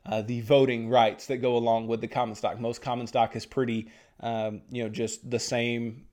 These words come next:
right on down the line, right? It, it's basically all the same. But for a preferred stock,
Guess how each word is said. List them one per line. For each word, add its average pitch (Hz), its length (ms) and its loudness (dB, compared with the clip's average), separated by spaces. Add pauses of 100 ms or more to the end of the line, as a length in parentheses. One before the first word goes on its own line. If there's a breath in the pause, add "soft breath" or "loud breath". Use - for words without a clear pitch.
(140)
right 120 400 2
on 117 180 6
down 117 200 4
the 113 60 -2
line, 104 300 -2
right? 113 240 2
It, 117 160 -2
it's 113 260 -6
basically 139 460 4
all 127 220 8
the 123 80 -4
same. 120 260 -2
But 165 340 12 (220 loud breath)
for 147 180 2
a 135 60 4
preferred 170 420 4
stock, 131 420 8